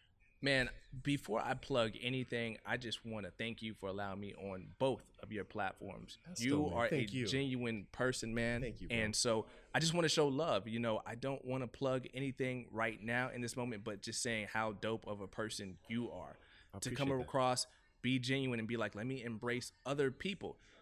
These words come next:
Speaker 1: You know, there's, there's this thing called competition where people
Speaker 2: Mm-hmm.
Speaker 1: might fear it or they don't want other people to come on platforms, just in a selfish manner. Um,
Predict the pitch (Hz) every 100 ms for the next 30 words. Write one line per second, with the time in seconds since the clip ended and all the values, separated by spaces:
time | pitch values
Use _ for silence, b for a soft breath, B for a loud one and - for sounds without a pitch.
0 | B 123 123 120 135 127 143 156 147 147
1 | 151 - 156 151 127 - 139 - 156 143
2 | - 170 160 135 131 - 123 110 139 139
3 | 131 127 - 147 143 127 117 120 127 127
4 | 127 - 127 117 135 135 123 - 135 127
5 | - 123 104 131 127 120 151 - 156 135
6 | - 190 165 143 175 147 95 - B B
7 | B - 123 123 120 113 113